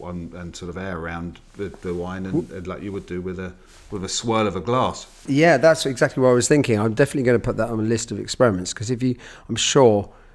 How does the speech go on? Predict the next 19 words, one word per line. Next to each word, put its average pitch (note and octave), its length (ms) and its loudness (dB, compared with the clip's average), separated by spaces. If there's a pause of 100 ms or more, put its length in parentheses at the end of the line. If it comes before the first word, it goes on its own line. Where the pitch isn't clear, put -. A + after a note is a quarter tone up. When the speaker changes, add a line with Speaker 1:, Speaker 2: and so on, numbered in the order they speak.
(500)
Speaker 2:
it A#2 140 -2
would A2+ 120 -4
be A2+ 140 -2
something A2+ 500 0
that, - 180 -4
you - 140 -8
know, A2+ 120 0
if G2+ 120 -6
you A#2 60 -12
did C#3+ 180 6
it B2 80 6
with A#2 160 2
a, A2 220 2
you A#2+ 140 0
did A2+ 140 4
it A2+ 60 4
with A2 220 -2
a, G2+ 320 0
um, F#2 400 -8